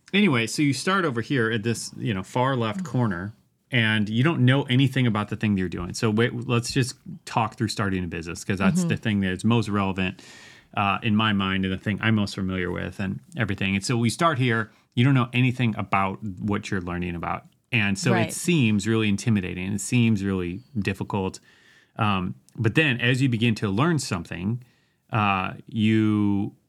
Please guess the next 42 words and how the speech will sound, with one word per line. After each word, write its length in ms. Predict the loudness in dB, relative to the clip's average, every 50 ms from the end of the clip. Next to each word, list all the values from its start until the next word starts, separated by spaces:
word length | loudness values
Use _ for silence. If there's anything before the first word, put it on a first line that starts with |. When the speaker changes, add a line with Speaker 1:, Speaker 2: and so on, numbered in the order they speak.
| _ _ _ _ _ _ _ _ _ _ _ _ _ _ 2
Speaker 1:
in 260 | 4 6 6 6 6
many 240 | 4 4 2 0 0
cases, 480 | 0 -2 -2 -2 -2 -4 -8 -12 -12
quite 220 | -4 -2 -2 0 2
often, 380 | 0 0 -2 -4 -8 -8 -6 -4
like, 220 | -2 -4 -2 0
you 200 | 0 0 0 0
start 500 | -2 -6 -2 0 0 0 0 -4 -10 -12 -4
to 80 | -2
become 460 | -2 -2 0 0 -2 0 0 0 -2 0
over 360 | 0 2 2 2 2 0 0 0
exuberant 520 | -2 0 0 0 0 2 0 -2 -2 -4
about 280 | -4 -4 -4 -4 -4 -6
it, 120 | -8 -8 -4
and 160 | 0 2 2
you 60 | 2 0
start 240 | 0 -2 -2 -2 -2
to 80 | -2
think, 260 | -2 0 0 0 0 -2
Speaker 2:
<laughs> 120 | -4 -2 0
Speaker 1:
"Wow, 360 | 0 2 2 0 -2 -6 -12 -16 _ _ _ _ _ _ _ _ _ _ _ _ _ _ _
oh, 160 | -2 0 0 0
that's 260 | 0 0 0 0 0
all 80 | 0
you 120 | 0 0 2
do? 220 | 2 2 2 2
This 200 | 0 -2 -2 -2
is 100 | -2 0 2
really, 200 | 2 2 2 2
really 160 | 2 0 2
easy." 420 | 2 0 0 0 -2 -4 -8 -14 -16 _ _ _ _ _ _ _ _
Okay? 380 | -4 0 0 0 0 0 -4 -6 _ _ _ _ _ _ _ _ _
And 120 | -6 -6 0
so 80 | 2 2
then 180 | 4 4 4
you, 80 | 4 2
Speaker 2:
Totally. 340 | 2 0 0 -2 -4 -4 -2
Speaker 1:
you 300 | 2 2 2 2 0 -2 -4
have 280 | -2 0 2 4 4 4
Speaker 2:
I 40 | 2
Speaker 1:
this 180 | 0 -2 -2 -4
phase. 640 | -4 -2 0 0 0 0 0 -2 -2 -4 -8 -12